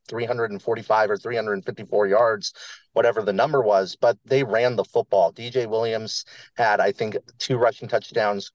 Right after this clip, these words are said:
Coleman had three, and a lot of those were untouched, uh, touchdowns, uh, because they were able to run the football and break teams, uh, break Washington State down. And then when they got in the red zone,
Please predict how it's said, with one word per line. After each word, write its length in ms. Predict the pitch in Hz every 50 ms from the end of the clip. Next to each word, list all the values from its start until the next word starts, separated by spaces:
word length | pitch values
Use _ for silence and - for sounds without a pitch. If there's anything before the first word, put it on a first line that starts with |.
| _ -
Coleman 340 | - - 127 120 120 123 120
had 280 | 117 113 110 98 _
three, 340 | - 107 104 110 110 110 101 - - - - - - -
and 120 | 117 113
a 40 | 107
lot 280 | 104 110 117 135 143
of 60 | 151 127
those 260 | 123 117 117 - -
were 160 | 110 107 104 -
untouched, 680 | 117 117 113 95 - - 120 110 - - - - - - -
uh, 300 | 120 117 104 98 90 92 -
touchdowns, 520 | - 135 123 - - 104 87 90 87 -
uh, 80 | 120 107
because 320 | 104 117 - 120 110 92
they 100 | 117 117
were 80 | 110 101
able 260 | 101 120 110 123 117
to 220 | - 120 107 101 95 - - - _ _ _ -
run 220 | 110 117 135 147
the 60 | 135
football 320 | - - 135 - 123 120 113
and 80 | 101
break 180 | 110 117 123 -
teams, 360 | - 127 117 107 98 - - - 131
uh, 200 | 117 107 101 98
break 220 | - 120 123 -
Washington 400 | 123 117 120 - - 120 107 101
State 240 | - - 113 104 101
down. 320 | 117 123 127 131 120 107
And 100 | 107 110
then 140 | 110 110 107
when 100 | 107 107
they 80 | 107 104
got 180 | 95 95 110
in 80 | 104 101
the 60 | 104
red 160 | 110 123 123
zone, 240 | - 110 98 98